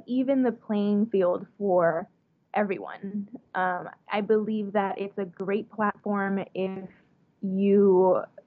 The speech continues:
you know, thought that you couldn't do something. Now we're seeing people just following their passions because they were sharing it. And it was just that simple. It's become a little bit more difficult now because it's so accessible. Everyone has access to it on their phones, on their computers.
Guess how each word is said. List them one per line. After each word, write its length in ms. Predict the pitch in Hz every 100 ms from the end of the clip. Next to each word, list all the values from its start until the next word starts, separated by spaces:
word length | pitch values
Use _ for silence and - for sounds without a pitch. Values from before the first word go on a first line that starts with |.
| _
you 180 | 220 233
know, 280 | 214 185 208 -
thought 220 | 269 269
that 160 | 240 226
you 80 | 202
couldn't 360 | - 247 208
do 180 | 208 220
something. 500 | 208 202 208 185 180 - _ -
Now 180 | 220 240
we're 140 | 247 240
seeing 240 | 233 214 208
people 480 | 220 - 196 190
just 280 | 180 208 196 _ -
following 360 | 202 202 214 196
their 120 | 175
passions 580 | 175 175 180 180 175 170
because 480 | 175 180 175 170 165
they 120 | 175
were 160 | 180
sharing 420 | - 180 190 175 -
it. 140 | - _ _ -
And 160 | 196
it 80 | 180
was 180 | 196 202
just 200 | 196 -
that 240 | 175 165 -
simple. 480 | 185 - - 208 - _ _ -
It's 180 | 214 - -
become 320 | 233 254 269 -
a 40 |
little 180 | 277 247
bit 220 | 240 -
more 200 | 202 208
difficult 540 | 196 226 196 190 185 214
now 320 | 240 233 226
because 420 | 202 - 202 190
it's 140 | 202
so 220 | _ 214 202
accessible. 640 | 202 196 196 185 185 185
Everyone 380 | 208 202 190 180
has 220 | 196 185 -
access 340 | 170 - 180
to 120 | -
it 60 | 175
on 140 | 170
their 180 | 170 180 -
phones, 460 | 214 208 196 196
on 80 | 165
their 80 | 165
computers. 720 | 170 170 226 214 196 190